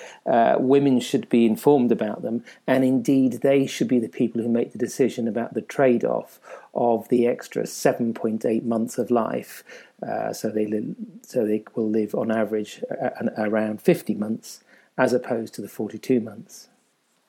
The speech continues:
The other thing that we need to think about is where will we find the money for these new treatments? Because there is no more extra money coming into health systems, or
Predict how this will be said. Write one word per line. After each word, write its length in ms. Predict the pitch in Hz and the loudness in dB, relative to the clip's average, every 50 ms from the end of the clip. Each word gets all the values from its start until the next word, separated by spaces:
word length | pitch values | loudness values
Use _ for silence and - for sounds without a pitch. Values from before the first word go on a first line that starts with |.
| _ _ _ _ _ _ _ _ _ _ _ _ _ - - _ _ - - _ _ _ _ _ _ _ _ - | _ _ _ _ _ _ _ _ _ _ _ _ _ -20 -20 _ _ -20 -20 _ _ _ _ _ _ _ _ 6
The 80 | 208 | 8
other 160 | 220 208 247 | 8 8 6
thing 640 | 214 - - 185 165 156 147 143 139 135 131 131 - | 4 6 6 6 6 6 6 4 4 4 4 2 2
that 140 | - 127 - | 2 4 6
we 120 | 139 135 | 6 6
need 220 | 139 139 135 120 | 6 6 4 2
to 60 | - - | 2 2
think 220 | - 147 131 123 | 2 4 4 4
about 520 | 123 - 113 117 120 143 - - - - | 4 2 2 0 0 -2 -4 -6 -6 -6
is 440 | - - 160 151 151 151 143 - - - - | -2 2 4 4 4 4 2 0 -6 -10 -10
where 480 | 160 - - 190 151 160 170 175 190 | -6 -4 0 2 6 6 6 8 8
will 120 | 196 196 185 | 6 6 6
we 100 | 180 175 | 6 6
find 300 | - - 170 156 151 156 | 6 4 4 4 4 4
the 20 | |
money 320 | 151 151 156 160 160 156 135 | 4 4 6 6 4 4 2
for 140 | - 135 | 2 2
these 200 | 117 117 107 - | 4 4 2 2
new 160 | - 107 104 104 | 2 0 0 0
treatments? 760 | - - - 113 113 - 110 107 107 - - - - - - _ _ _ _ _ _ _ _ - | 0 0 0 0 2 0 -4 -6 -8 -10 -12 -14 -16 -18 -20 _ _ _ _ _ _ _ _ 2
Because 460 | 165 165 - 175 170 165 151 151 - | 2 4 6 6 8 8 6 4 0
there 300 | - - - - 175 185 | -4 0 4 6 8 8
is 160 | 202 - 180 | 8 8 6
no 160 | 151 135 127 | 6 6 6
more 360 | 123 120 120 120 113 110 - - _ _ - - | 6 6 6 6 4 2 0 -4 _ _ -4 0
extra 300 | 135 127 - - - 127 | 0 0 0 0 -2 0
money 260 | 120 117 113 113 107 | 2 4 4 4 4
coming 380 | 107 - - 131 117 110 107 113 | 2 2 0 2 4 4 6 6
into 240 | 117 120 113 - 123 | 4 4 2 0 -2
health 260 | - - 117 - - | -4 -2 -4 -4 -4
systems, 560 | - - 139 - - - - - 131 127 123 | -2 -4 -4 -4 -4 -4 -4 -2 -2 -2 0
or 300 | 127 123 113 113 131 - | 0 2 2 2 2 0